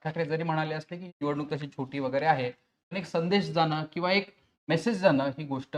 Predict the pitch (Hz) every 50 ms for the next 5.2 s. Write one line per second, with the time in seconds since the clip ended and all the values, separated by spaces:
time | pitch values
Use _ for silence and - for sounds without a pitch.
0 | 151 - 139 131 135 139 139 127 127 123 - 120 113 - - 127 113 107 110 120
1 | 131 131 135 131 - 139 135 143 135 139 131 - 165 160 - 180 180 190 208 208
2 | 175 135 139 - - _ _ _ _ _ _ - - 160 196 220 202 165 175 151
3 | 139 139 143 - _ _ _ _ _ - 165 196 196 - 175 151 - - 151 143
4 | - 127 123 135 139 - - - 143 131 120 120 - 143 - 151 123 117 - 117
5 | 113 127 120